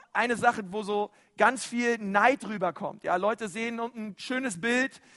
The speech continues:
äh, von ihrer Freundin und denken, „Hey, die hat wieder so einen hammermäßigen Tag und ich hab so einen schlechten Tag.“ Ja, die hat vielleicht einen hammermäßigen Tag an dem Augenblick, wo sie das Bild online gepostet hat.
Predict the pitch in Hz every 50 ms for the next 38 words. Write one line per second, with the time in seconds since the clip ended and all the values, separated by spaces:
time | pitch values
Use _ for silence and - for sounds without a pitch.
0 | - _ - - 208 214 220 - - 220 226 226 262 233 233 233 233 - - 233
1 | 247 277 285 269 226 220 214 214 202 214 226 233 208 202 208 226 226 226 220 220
2 | - - 269 233 233 202 214 214 208 220 226 240 233 233 240 247 226 - 247 220
3 | 220 202 190 180 185 180 196 196 180 226 214 - 233 233 - - 226 208 - -
4 | 180 180 175 175 - - - - - - - 185 196 208 202 214 254 - - 254
5 | 262 262 247 - 220 214 220 220 226 220 226 233 196 220 214 214 190 226 214 220
6 | 214 214 202 208 226 226 220 214 226 208 185 214 240 - 190 214 180 208 202 202
7 | - 165 151 220 220 - - 208 214 220 214 208 196 196 156 - 254 311 294 -
8 | 254 190 208 190 208 -